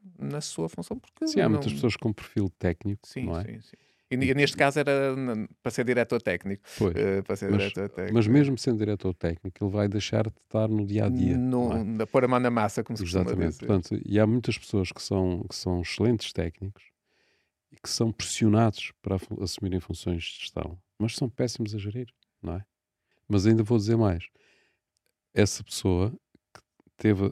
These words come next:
Speaker 2: teve o seu perfil, eh, eh, diremos assim, eh, de gestão, que deixou de ser técnico, passou a ter um perfil de gestão e não funcionou,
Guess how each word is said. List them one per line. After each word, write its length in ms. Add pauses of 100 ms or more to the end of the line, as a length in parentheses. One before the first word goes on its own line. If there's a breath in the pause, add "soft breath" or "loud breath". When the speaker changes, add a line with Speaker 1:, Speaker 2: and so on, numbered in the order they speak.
Speaker 2:
teve 240
o 40
seu 200
perfil, 600
eh, 100 (260)
eh, 40
diremos 340
assim, 340 (100)
eh, 440
de 100
gestão, 380 (640)
que 80
deixou 220
de 60
ser 140
técnico, 380
passou 240
a 40
ter 200
um 160
perfil 260
de 100
gestão 420
e 80
não 220
funcionou, 640